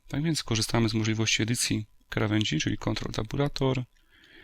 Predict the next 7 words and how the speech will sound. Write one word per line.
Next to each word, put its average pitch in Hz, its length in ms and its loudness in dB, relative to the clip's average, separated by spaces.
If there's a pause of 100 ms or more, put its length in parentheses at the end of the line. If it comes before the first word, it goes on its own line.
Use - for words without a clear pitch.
(1040)
Upewniamy 113 380 2
się, 110 180 0
że 107 60 -2
jesteśmy - 420 2
na - 140 -4
krawędziach. 117 680 2
Zaznaczamy 110 640 4